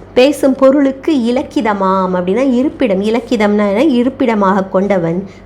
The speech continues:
பேச்சிறந்த, பேச்சுக்களுக்கும் அப்பாற்பட்ட, பேச்சு என்பது இறந்து போய்விட்டது, கடந்து போன, பேச்சையெல்லாம் கடந்து போன மாசில் மணி, குற்றமில்லாத மணி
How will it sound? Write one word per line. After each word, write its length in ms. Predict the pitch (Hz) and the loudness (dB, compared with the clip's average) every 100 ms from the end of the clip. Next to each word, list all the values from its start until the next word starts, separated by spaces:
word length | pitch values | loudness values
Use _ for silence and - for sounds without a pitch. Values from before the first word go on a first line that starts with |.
| - | -4
பேச்சிறந்த, 560 | - 330 - 254 196 190 190 | -2 0 0 0 0 -2 0
பேச்சுக்களுக்கும் 840 | 247 330 - 381 254 247 285 262 | 0 0 0 -2 0 -2 -2 -4
அப்பாற்பட்ட, 720 | - 214 294 269 - 196 196 165 - | -2 -4 -4 -6 -4 -6 -4 -6 -2
பேச்சு 340 | 240 233 269 | -2 -2 -2
என்பது 320 | 240 208 226 247 | -2 -2 -2 -2
இறந்து 280 | 220 226 233 | -2 -2 -2
போய்விட்டது, 440 | 214 196 185 185 | -2 -2 -2 -4
கடந்து 380 | - 220 262 254 | -2 0 0 -2
போன, 340 | - 196 90 - - - - - | 0 -2 -2 -6 -14 -20 -16 0
பேச்சையெல்லாம் 720 | 277 285 320 285 277 277 277 | 0 2 0 2 2 0 0
கடந்து 440 | 254 220 254 254 | -2 0 2 0
போன 360 | 202 185 180 180 180 202 - - - | 0 -2 -2 -2 -6 -10 -14 -10 -2
மாசில் 580 | 254 330 370 - 262 | 0 0 -4 -2 -2
மணி, 220 | 214 196 196 | 0 -2 -4
குற்றமில்லாத 920 | 240 - - 320 294 240 220 220 220 | -8 -12 -6 -2 0 0 0 0 0
மணி 260 | 202 190 | 0 0